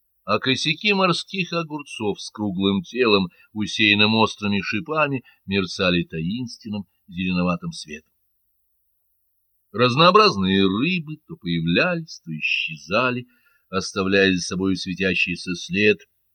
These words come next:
причудливые по форме полипы раскачивались в разные стороны — переливаясь всеми цветами радуги. А у самой поверхности плавали огромные ламантины, тогда еще весьма многочисленные,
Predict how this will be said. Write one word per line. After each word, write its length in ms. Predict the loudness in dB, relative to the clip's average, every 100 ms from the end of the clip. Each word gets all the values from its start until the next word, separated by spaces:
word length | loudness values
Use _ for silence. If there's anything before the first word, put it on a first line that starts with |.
| _ -6
причудливые 800 | -4 -2 -2 -2 -2 2 4 4
по 120 | 0
форме 340 | -2 0 0
полипы 680 | 0 -2 0 2 2 0 -6
раскачивались 880 | -8 -8 -4 0 0 -2 -6 -8 -8
в 40 |
разные 360 | -4 -4 -2 -4
стороны — 640 | -6 -8 -4 -2 -2 -4 -8 _ _ _ -10
переливаясь 540 | -2 0 2 0 -2
всеми 560 | -6 -4 2 2 2 0
цветами 460 | -6 -12 -10 -10
радуги. 460 | -6 -6 -6 -8 -16 _ _ _ _ _ _ _ _ _
А 180 | -2 0
у 140 | 0
самой 560 | -2 0 2 2 2 0
поверхности 1040 | -4 -6 -2 -2 -4 -8 -8 -10 -12 -18 _ _ _ _ _
плавали 420 | -2 0 2 2
огромные 640 | 0 0 0 2 2 2 4
ламантины, 1080 | 4 4 4 2 -2 -8 -10 -6 -4 -4 -8 _ _
тогда 180 | _ -6
еще 280 | -2 -2 -4
весьма 520 | -10 -8 -2 -2 -2
многочисленные, 920 | -4 -6 -8 -10 -10 -10 -8 -8 -8